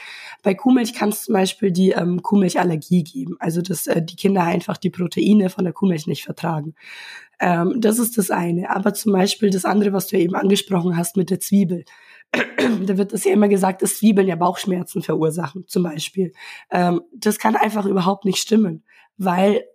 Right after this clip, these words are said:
wenn ich Zwiebeln, also Zwiebeln machen mir keine Bauchschmerzen, aber würden Zwiebeln bei mir Bauchschmerzen verursachen? Dann aus dem Grund, weil Kohlenhydrate enthalten sind, die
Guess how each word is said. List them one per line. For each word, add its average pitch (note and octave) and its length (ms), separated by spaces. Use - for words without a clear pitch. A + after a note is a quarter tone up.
wenn G3+ 460
ich - 300
Zwiebeln, G#3 540
also F3+ 320
Zwiebeln F#3 320
machen F#3+ 200
mir F#3+ 60
keine F3+ 220
Bauchschmerzen, G#3+ 520
aber F3+ 180
würden B3 280
Zwiebeln A3+ 380
bei G3 220
mir G#3 220
Bauchschmerzen G3 640
verursachen? F#3 720
Dann F#3 180
aus E3+ 180
dem G3+ 220
Grund, A#3 340
weil F3+ 120
Kohlenhydrate G3 800
enthalten F3+ 580
sind, A3+ 300
die - 120